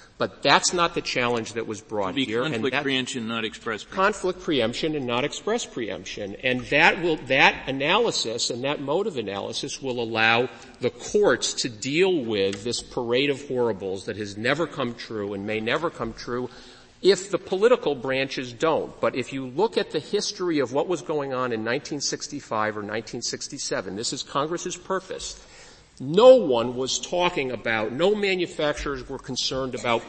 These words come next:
Speaker 1: purchase rules. They were concerned about having to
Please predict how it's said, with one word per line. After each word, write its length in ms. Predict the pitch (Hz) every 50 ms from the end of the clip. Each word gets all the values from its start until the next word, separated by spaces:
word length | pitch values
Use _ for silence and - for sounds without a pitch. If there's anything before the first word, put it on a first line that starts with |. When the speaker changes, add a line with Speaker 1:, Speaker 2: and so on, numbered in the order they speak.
| - -
Speaker 1:
purchase 440 | - 175 170 - - 147 123 -
rules. 520 | - 127 123 127 117 107 - - - - - - - - - - -
They 120 | 147 165
were 160 | 185 175 180
concerned 580 | - - 180 160 - - - 160 151 156 151 147
about 400 | 127 117 127 123 123 120 - -
having 440 | - - 151 147 165 165 190 185 160
to 160 | - 156 139